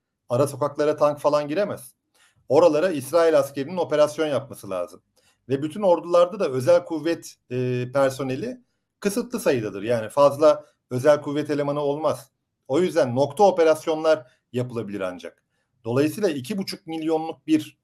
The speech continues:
şehre, e, karadan girmek, eğer şehrin içine kadar girerse İsrail, bu bir intihar olabilir ancak. Yani benim gördüğüm kadarıyla göstermelik bir karadan giriş olacak bu.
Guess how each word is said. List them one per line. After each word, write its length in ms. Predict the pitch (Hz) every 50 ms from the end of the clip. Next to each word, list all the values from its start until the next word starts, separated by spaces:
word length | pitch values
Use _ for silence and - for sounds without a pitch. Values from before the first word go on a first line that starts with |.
| _ _ _
şehre, 680 | - - - 160 165 147 123 127 127 143 - - - _ _ _ _ _ _ _ _ _ _ -
e, 440 | 113 117 117 117 113 113 113 117 117
karadan 540 | - - 139 139 156 156 170 175 170 156 135
girmek, 560 | 127 147 143 143 139 160 - - - - _ -
eğer 260 | 127 131 139 143 139
şehrin 560 | 135 - - 151 135 131 147 156 151 127 - - _ _ _ _
içine 320 | - 123 127 - 151 156 151
kadar 260 | 160 151 143 143 139
girerse 480 | 131 135 156 160 156 151 - 131 127 110
İsrail, 500 | - - - 120 - 156 196 226 202 - _ _ _ _ _ -
bu 120 | 151 156
bir 60 | 214
intihar 420 | 202 185 196 196 - 226 220 214 190
olabilir 340 | 156 127 110 101 95 95
ancak. 460 | 92 90 87 82 85 87 - _ _ _ _ _ _ _ _ _ _ _ _ _
Yani 260 | - 123 135 135 127 127
benim 220 | 151 170 185 180
gördüğüm 360 | 175 175 180 175 175 196 196
kadarıyla 340 | 190 180 160 170 175 190 -
göstermelik 680 | 156 160 165 165 170 - 190 185 185 190 196 190 - -
bir 60 | 127
karadan 380 | 131 127 117 113 110 110 107
giriş 240 | 101 101 95 92 -
olacak 380 | 107 95 95 87 92 90 - _ -
bu. 140 | 98 -